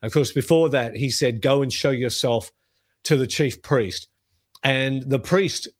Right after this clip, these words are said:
the chief priest, was also a medical doctor, if you like, and, um,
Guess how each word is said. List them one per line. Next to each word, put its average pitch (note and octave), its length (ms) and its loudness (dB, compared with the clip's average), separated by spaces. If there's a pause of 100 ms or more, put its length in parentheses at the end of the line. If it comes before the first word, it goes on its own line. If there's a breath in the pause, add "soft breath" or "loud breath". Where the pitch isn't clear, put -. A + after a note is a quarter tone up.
(120)
the A#2+ 120 -4
chief F3+ 260 0
priest, C#3+ 380 0
was C#3 200 0
also D3+ 760 -2
a B2 60 -2
medical B2+ 760 -2 (440 soft breath)
doctor, C3 560 0 (260)
if B2 240 -4
you B2+ 80 0
like, G#2+ 380 0 (420 loud breath)
and, B2+ 460 2
um, B2+ 520 0